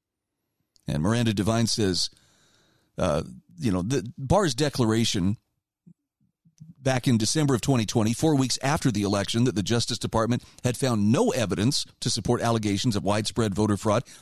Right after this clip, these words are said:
that really was the death blow to efforts to change the result. And she says, look, if Trump had stopped then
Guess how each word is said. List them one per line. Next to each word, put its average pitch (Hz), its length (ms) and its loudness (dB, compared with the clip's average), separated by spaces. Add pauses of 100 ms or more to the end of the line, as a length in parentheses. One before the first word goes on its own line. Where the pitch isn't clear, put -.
(120)
that 277 160 0
really 233 220 2
was 127 160 0
the 127 80 -2
death 120 340 -2
blow 80 300 -6 (460)
to 151 140 0
efforts 139 280 0
to 117 100 -2
change 104 320 0
the 107 80 -2
result. 101 480 -4 (560)
And 123 160 2
she 208 100 -2
says, 143 300 0
look, 139 160 0 (320)
if 113 120 0
Trump 208 280 0
had 143 140 0
stopped 147 460 0
then 139 280 2